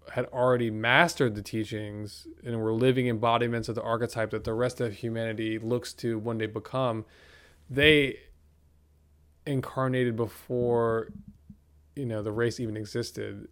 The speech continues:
And they had to incarnate first because that's how the seed archetype, seed archetype is established.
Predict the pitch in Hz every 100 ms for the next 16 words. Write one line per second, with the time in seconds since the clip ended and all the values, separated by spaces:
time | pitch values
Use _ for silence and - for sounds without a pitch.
0 | _ - 120 110 113 - 123 107 127 156
1 | 151 117 - 113 107 110 - 107 107 -
2 | - - - - - - - - - -
3 | 120 - 120 120 117 113 113 110 - -
4 | - _ _ _ _ - 123 123 123 127
5 | 120 110 - 135 123 120 120 113 - 107
6 | 110 - - - - - - 127 117 120
7 | 123 117 - 110 107 - _ _ 123 107
8 | - 117 117 110 110 107 -